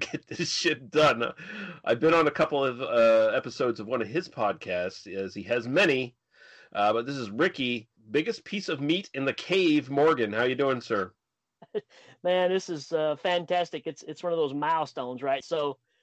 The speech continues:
Speaker 2: for you folks that can't see, I'm sitting here clutching my Anchor Bay copy of Day of the Dead, and it does say "Choke on 'em" from Joe Pilato on there. So, yeah,
Speaker 1: <laughs>
Speaker 2: I'm excited about this. Not only being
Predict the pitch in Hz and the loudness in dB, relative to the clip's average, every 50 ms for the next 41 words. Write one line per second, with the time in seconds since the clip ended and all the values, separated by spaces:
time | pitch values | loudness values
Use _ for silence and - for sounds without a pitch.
0 | _ _ _ _ - 196 185 185 190 - - 190 175 - - 190 151 - - 190 | _ _ _ _ -6 -4 -2 -2 -2 0 0 -2 -2 -2 -4 -8 -10 -8 -6 -6
1 | 190 143 131 - - 190 185 180 165 151 143 147 156 151 139 - - - 214 202 | -6 -6 -8 -6 -2 0 0 0 0 0 -2 -4 -6 -8 -8 -6 -4 -2 -2 -2
2 | 196 151 165 180 160 139 - - - 208 220 190 - - 175 151 151 156 151 151 | -2 -2 -2 -2 -2 -4 -6 -6 -4 -2 -2 -2 -2 -2 -4 -4 -4 -6 -6 -6
3 | 147 139 131 127 123 - _ _ _ _ _ _ _ _ - 190 220 202 - 202 | -4 -4 -4 -6 -8 -10 _ _ _ _ _ _ _ _ -6 -4 -4 -2 -2 -2
4 | 165 147 135 175 180 190 190 165 151 143 - - 175 180 170 - 190 170 147 143 | -2 0 0 0 0 0 0 -2 -4 -4 -6 -4 -4 -4 -2 -2 -4 -4 -2 -2
5 | 143 139 139 139 135 131 127 127 - _ _ _ _ - 123 120 170 175 185 185 | -2 0 0 -2 -4 -4 -8 -14 -20 _ _ _ _ -12 -4 -2 0 0 0 0
6 | 165 147 156 135 123 123 156 165 165 165 160 156 143 143 139 143 143 131 - 127 | -2 -6 -10 -10 -6 -4 -2 0 0 0 -2 -2 -2 -4 -2 -2 -4 -4 -6 -8
7 | 127 127 165 180 160 - - 180 165 156 156 147 143 139 127 - - - - 208 | -4 0 0 0 0 -2 -4 -4 -2 -2 0 0 -2 -2 -4 -6 -8 -4 -2 0
8 | 202 170 - 175 156 143 135 131 127 120 - 147 135 131 127 117 143 170 175 160 | 0 0 -2 -4 -4 -4 -4 -6 -6 -6 -8 -8 -10 -8 -6 -2 0 0 0 0
9 | - - 175 156 160 165 151 143 131 127 127 127 127 127 123 120 - - 170 196 | 0 -2 -2 0 0 0 0 -2 -2 -4 -6 -8 -8 -10 -10 -12 -10 -8 -4 -2
10 | 220 202 160 139 - _ _ _ - - _ _ - 165 151 143 - - - 185 | 0 0 0 -2 -4 _ _ _ -20 -20 _ _ -4 -4 -2 -2 -4 -4 -4 -2
11 | 208 208 196 - - 196 190 180 180 170 165 165 165 151 170 170 147 135 180 196 | -2 -2 -2 -2 0 0 2 2 2 2 0 0 0 -2 -2 -4 -4 -4 -2 -2
12 | 208 220 220 214 208 190 170 170 202 196 185 180 175 156 | 0 0 0 0 0 -2 0 -2 -2 -2 -2 -4 -6 -8